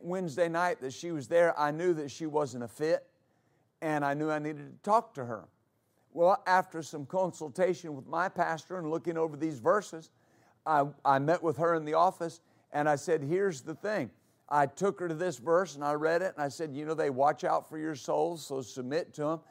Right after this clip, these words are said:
I said, "I'm asking you to trust me when I tell you that what you need to do is sit in the sanctuary and feed on the Word of God instead of trying to get involved in working again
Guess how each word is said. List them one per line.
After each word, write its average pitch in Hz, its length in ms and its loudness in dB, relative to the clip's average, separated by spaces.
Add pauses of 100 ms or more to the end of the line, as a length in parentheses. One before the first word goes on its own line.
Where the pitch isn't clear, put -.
(460)
I 165 140 8
said, 175 260 -2
"I'm 156 220 4
asking 202 560 0
you 190 100 -4
to 175 100 -6
trust 233 520 -2
me 101 320 -8 (1040)
when - 240 0
I 160 100 6
tell 214 320 4
you 175 220 0
that 151 160 2
what 147 240 8
you 175 200 -2
need 214 220 -2
to 202 60 -6
do 170 360 4
is 143 160 -4
sit 190 420 0
in 175 200 -4
the 151 100 -4
sanctuary 139 840 -2 (1080)
and 147 220 2
feed 247 380 -2
on 214 200 4
the 185 60 -4
Word 190 300 4
of 135 160 -4
God 143 500 4
instead 185 420 -2
of 180 120 -2
trying 180 240 -2
to 170 60 -2
get 165 200 -2
involved 151 420 0
in 147 140 -6
working 143 460 -4 (440)
again 120 460 -2